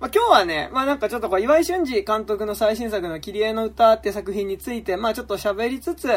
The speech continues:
まあ、なんか最近見たもんの話とかもしていこうかなっていう感じなんですけど。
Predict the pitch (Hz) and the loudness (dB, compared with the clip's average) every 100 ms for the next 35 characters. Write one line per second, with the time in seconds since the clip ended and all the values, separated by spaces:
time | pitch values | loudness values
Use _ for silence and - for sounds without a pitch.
0 | 165 294 233 254 190 226 220 233 262 - | 2 2 0 -2 -2 -2 -4 -6 -6 -2
1 | 226 180 165 170 175 - 143 135 - - | -2 -2 -8 -10 -10 -10 -8 -8 -10 -16
2 | - - - - - 202 220 185 151 147 | -18 -18 -18 -18 -8 -4 -2 0 -2 -4
3 | 143 - 151 147 139 139 170 165 160 165 | -6 -8 -6 -6 -8 -10 -12 -10 -10 -10
4 | - 185 156 135 - 120 - | -12 -10 -8 -10 -12 -12 -12